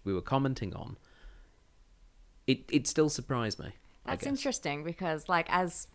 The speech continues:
Speaker 2: a woman, I'm gonna play the woman card,
Speaker 1: Mm-hmm.
Speaker 2: um, but, you know, whenever you see this sort of film where you have a man who is framed the way that they frame Stanley,
Speaker 1: Mm.
Speaker 2: I always expect rape.
Speaker 1: Right.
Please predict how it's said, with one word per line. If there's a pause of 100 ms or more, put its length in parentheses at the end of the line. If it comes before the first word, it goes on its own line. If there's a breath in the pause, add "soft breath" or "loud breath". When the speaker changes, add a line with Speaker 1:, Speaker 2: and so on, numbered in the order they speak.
(220)
Speaker 2:
a
woman,
I'm
gonna
play
the
woman
card,
Speaker 1:
Mm-hmm. (140)
Speaker 2:
um,
but,
you
know,
whenever
you
see
this
sort
of
film
where
you
have (400)
a
man
who
is
framed
the
way
that
they
frame
Stanley,
Speaker 1:
Mm.
Speaker 2:
I
always
expect
rape. (180)
Speaker 1:
Right.